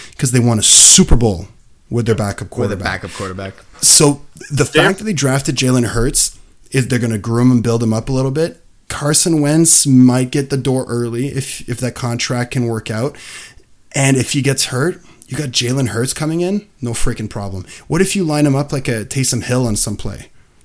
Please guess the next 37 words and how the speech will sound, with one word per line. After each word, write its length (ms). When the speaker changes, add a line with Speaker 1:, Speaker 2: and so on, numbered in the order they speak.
Speaker 1:
What 140
if 120
you 60
Speaker 3:
Okay. 40
Speaker 1:
have 80
some 140
two 140
quarterback 540
stuff? 580
Speaker 3:
Well, 180
Speaker 1:
Like, 100
it 100
adds 260
so 220
much 200
dynamics. 580
Speaker 3:
Yeah, 240
absolutely. 540
And 320
now 280
that 140
kinda 180
segues 480
me 200
into, 420
uh, 300
one, 240
a 80
question 380
I 120
have. 280
Uh, 140
whose 240
draft 260
did 140
you 80
hate? 260